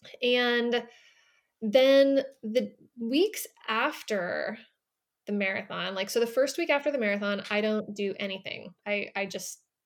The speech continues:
lay around. And I was incredibly sore, um, in my quads because of all the downhill. I had, like, no pain in, in the tendon, which is weird. Um,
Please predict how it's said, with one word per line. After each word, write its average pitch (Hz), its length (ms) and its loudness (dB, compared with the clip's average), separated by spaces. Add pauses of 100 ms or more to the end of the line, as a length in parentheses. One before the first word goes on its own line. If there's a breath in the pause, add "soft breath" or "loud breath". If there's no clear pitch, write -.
lay 214 220 4
around. 196 400 -2 (400 loud breath)
And 233 100 2
I 233 120 4
was 240 120 8
incredibly 247 680 2
sore, 214 600 0
um, 202 600 0 (120)
in 214 100 -4
my 202 100 -2
quads 202 480 -4
because 220 300 -6
of 208 60 0
all 196 140 0
the 202 60 -4
downhill. 226 640 -4 (540 loud breath)
I 240 60 -2
had, 370 60 -4
like, 508 480 4
no 220 540 4
pain 214 640 -4 (600)
in, 214 400 0 (420)
in 226 160 2
the 220 60 4
tendon, 214 540 -4
which 226 200 2
is 233 160 0
weird. 208 580 -2 (420 loud breath)
Um, 202 560 0